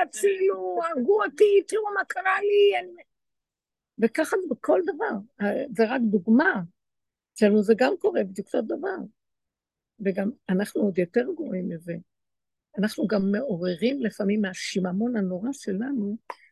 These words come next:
מעוררים התרגשות שיהיה לנו מעניין, אנחנו מתים מפחד מה שקורה, וכל אחד רץ לספר לעצמו סיפורי זוועה, מה קרה, כדי לעורר את הפחד, כדי לעורר את ההדמיה הנוראית. אז רגש כזה,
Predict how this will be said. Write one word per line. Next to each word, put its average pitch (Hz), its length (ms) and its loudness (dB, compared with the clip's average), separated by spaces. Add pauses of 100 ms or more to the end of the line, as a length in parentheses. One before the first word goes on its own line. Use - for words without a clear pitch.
(320)
מעוררים 196 580 2
התרגשות 226 680 -2
שיהיה 202 220 2
לנו 214 240 0
מעניין, 190 640 0 (520)
אנחנו 269 240 0
מתים 247 300 2
מפחד 233 320 -4
מה 214 120 2
שקורה, 196 420 0 (500)
וכל 285 460 2
אחד 285 240 0
רץ - 240 -4
לספר 233 440 -2
לעצמו 226 400 -4
סיפורי 220 480 2
זוועה, 202 320 -2
מה 196 180 -2
קרה, 170 300 -10 (680)
כדי 208 240 4
לעורר 202 320 2
את - 120 -8
הפחד, 240 380 -4 (100)
כדי 196 220 2
לעורר 196 400 0
את 226 120 -2
ההדמיה 196 500 0
הנוראית. 208 580 0 (320)
אז 185 160 -6 (180)
רגש 208 440 0
כזה, 156 340 -4